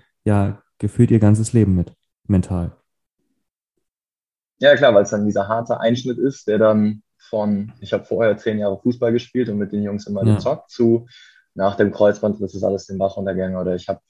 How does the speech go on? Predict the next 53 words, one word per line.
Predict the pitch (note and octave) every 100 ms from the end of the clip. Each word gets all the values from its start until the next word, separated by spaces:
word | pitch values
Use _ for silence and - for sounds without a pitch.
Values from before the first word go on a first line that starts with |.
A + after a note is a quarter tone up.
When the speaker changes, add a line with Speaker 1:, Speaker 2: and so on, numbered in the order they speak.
| _
Speaker 2:
hab | A2+ A2+
nicht | A#2+
mehr | A#2
Speaker 1:
Ja. |
Speaker 2:
gespielt, | G#2 - A2 G#2+
hab | G#2+ -
zuge-, | A2+ G#2+ G2+ - _
zugenommen, | - G#2+ G#2 G2+ G2+
hab | G2
mich | F#2
unwohl | - G#2 G2+
gefühlt | F#2+ - G2+
Speaker 1:
Ja. | -
Speaker 2:
und | F#2+ F2+
trau | G2
mich | G2 F#2+
jetzt | F#2 -
nicht | F#2 F#2+
mehr | F#2+ F#2+ F#2 _ _
auf | -
meine | F#2 F#2
Knie | E2+ G2+ F2+
zu | F2 D#2
gehen. | D2+ F2 - _ _ _ _ _
Speaker 1:
Total. | - G#2 G#2 G#2
Speaker 2:
Irgendwie | F#2
sowas, | - -
ne? | - G2+
Für | - - - - - A2
die | B2
Leute, | A#2+ A#2+
die | G#2+
das, | G#2+ G2+ -
ähm, | E2+ G2 F#2+ F#2+ G2 F#2 F#2+ _ _ _ _ _
interessiert, | G#2 A2 G2+ - - B2
ich | G#2+ A2
hab | -
da | G2+
mit | G2+ F#2+ G2
dem, | G2 F#2+
äh, | F#2+ F#2
mit | F#2+
dem | G2 G2
Leonhard | G#2 G#2 F#2+
Kirch | - A2 G#2
auch | F#2+
eine | F2+
Podcast-Folge | - - F2+ - G2 F#2+ F#2
zu, | -
zu, | - G2+ F#2+ -
äh, | F#2+
zu | F#2 F#2+
gemacht. | F#2+ G2+ B2+ -